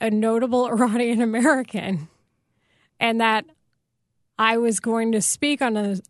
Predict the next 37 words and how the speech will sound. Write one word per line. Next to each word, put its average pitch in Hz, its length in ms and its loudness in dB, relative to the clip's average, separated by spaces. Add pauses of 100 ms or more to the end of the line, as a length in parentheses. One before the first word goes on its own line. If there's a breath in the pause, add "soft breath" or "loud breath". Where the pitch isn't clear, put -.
on 214 140 -2
their 202 180 -2
sports - 500 -4
panel 190 500 -2
at 185 220 -6
this 196 160 -2
summit 226 360 -4
that 180 120 -8
they 175 160 -4
have 175 220 -4
in 170 100 -4
this 175 140 -4
conference. - 680 -10 (680)
So 196 480 0
I 226 140 -2
got 247 180 -2
to 254 80 -4
go 254 160 0
to 247 80 0
Harvard 254 500 0
to 247 120 -2
speak 214 580 -6
about 208 320 -4
being 226 200 0
a 220 40 0
notable 262 420 -2
Iranian 247 460 -2
American 226 460 -4
in 190 220 -4
sports. - 600 -10 (1200)
I - 220 -8 (520)
don't 190 220 -2
even 190 200 -4
know 190 100 -4
what 190 100 -4
to 208 80 -2
say. 180 580 -2